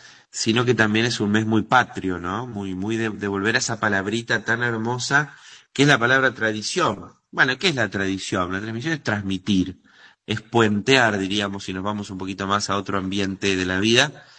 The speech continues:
es puentear, eh, lo fundamental argentino.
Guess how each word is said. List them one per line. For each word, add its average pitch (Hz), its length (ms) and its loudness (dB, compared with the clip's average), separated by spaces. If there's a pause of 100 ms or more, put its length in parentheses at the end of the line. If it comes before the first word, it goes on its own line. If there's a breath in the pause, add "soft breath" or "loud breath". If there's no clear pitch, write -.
(260 loud breath)
es 123 140 -6
puentear, 135 840 2
eh, 98 480 -6
lo 104 240 -4
fundamental 107 640 -2
argentino. 101 800 -4